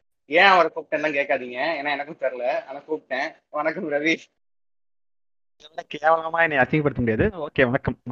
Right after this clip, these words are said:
Speaker 2: வணக்கம்.
Speaker 1: ஏ-, ஏன்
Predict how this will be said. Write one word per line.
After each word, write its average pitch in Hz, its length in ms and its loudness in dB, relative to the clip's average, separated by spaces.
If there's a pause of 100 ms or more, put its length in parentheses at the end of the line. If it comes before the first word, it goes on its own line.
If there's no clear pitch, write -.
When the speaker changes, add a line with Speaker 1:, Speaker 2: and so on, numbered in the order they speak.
(260)
Speaker 2:
வணக்கம். 131 300 -4 (2500)
Speaker 1:
ஏ-, 160 200 0 (260)
ஏன் 220 260 4